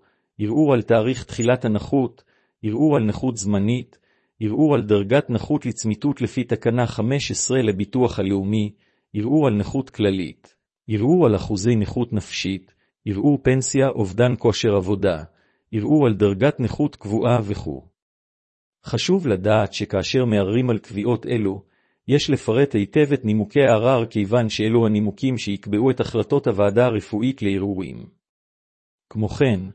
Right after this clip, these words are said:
חשוב לציין כי ניתן לערער על החלטות הוועדה הרפואית לערעורים, אולם בסוגיות משפטיות בלבד.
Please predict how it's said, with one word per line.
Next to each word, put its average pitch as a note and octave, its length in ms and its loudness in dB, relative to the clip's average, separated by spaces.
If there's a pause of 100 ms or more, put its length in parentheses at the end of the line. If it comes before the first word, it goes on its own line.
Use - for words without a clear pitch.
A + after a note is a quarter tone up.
(300)
חשוב D#3+ 380 -2
לציין A#2+ 560 0
כי A2+ 140 -6
ניתן B2+ 320 -2
לערער A#2 360 2
על G#2+ 80 4
החלטות A2 440 0
הוועדה G#2 360 4
הרפואית A2 560 -2
לערעורים, G#2 500 0
אולם B2+ 280 0
בסוגיות A#2 540 -2
משפטיות C3+ 640 -4
בלבד. F#2+ 460 -4